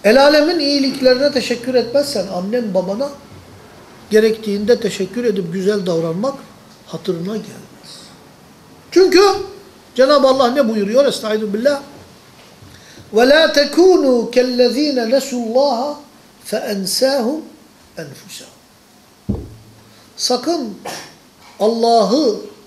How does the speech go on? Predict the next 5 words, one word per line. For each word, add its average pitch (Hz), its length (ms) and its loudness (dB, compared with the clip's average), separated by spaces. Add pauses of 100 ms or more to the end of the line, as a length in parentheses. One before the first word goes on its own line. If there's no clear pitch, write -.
(360)
unutup 240 580 -6
da 170 220 -2
Allah'ın 220 640 -2
da 190 220 0
kendilerine 285 800 4